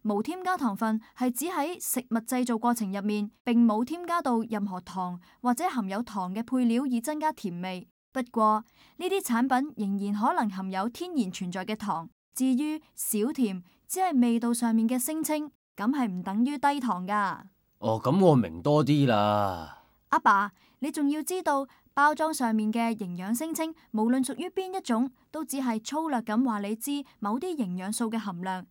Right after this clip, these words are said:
Speaker 1: 而且好多時只係對一種營養素作出營養聲稱。所以我哋喺揀食物嗰陣時，最好都係睇吓營養標籤上面嘅詳細資料，同埋留意其他營養素嘅含量，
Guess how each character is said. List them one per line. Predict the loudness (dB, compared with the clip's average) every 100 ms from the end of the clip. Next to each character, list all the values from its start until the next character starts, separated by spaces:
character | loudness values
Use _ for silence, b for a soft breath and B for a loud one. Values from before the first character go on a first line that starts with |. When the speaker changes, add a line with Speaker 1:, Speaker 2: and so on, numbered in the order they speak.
| _
Speaker 1:
而 | -4
且 | -2 0 0
好 | -2 -4
多 | -2 -2
時 | 0 -2
只 | -2 -6
係 | -6
對 | -4 -4
一 | -4 -6
種 | -6 -4
營 | -4 -4
養 | -4
素 | -2 -2
作 | -2 -4
出 | -6 -6
營 | -6 -6 -4
養 | -4
聲 | -2 -2
稱。 | -2 -4 -6 b b b
所 | -4 0 0
以 | 2 2 0 B
我 | -4 -2
哋 | -2
喺 | -4 -4
揀 | -4 -4
食 | -4
物 | -4
嗰 | -2 -2
陣 | 0 -2
時， | 0 -4 -8 b b -6
最 | -2 0
好 | 0 -2
都 | -4 -6
係 | -6
睇 | -6 -4
吓 | -2 -2
營 | -4 -6 -6
養 | -6
標 | -4 -4
籤 | -6
上 | -4 -2
面 | -2 -2
嘅 | -4 -4
詳 | -6 -8
細 | -4 -4
資 | -2 -2
料， | 0 -2 -4 _ _ _
同 | 4
埋 | 6 6
留 | 2 0
意 | -2
其 | -2 -4
他 | -2 -2
營 | -2 -4
養 | -4
素 | -2 0
嘅 | -2
含 | -2 -4
量， | -6 -6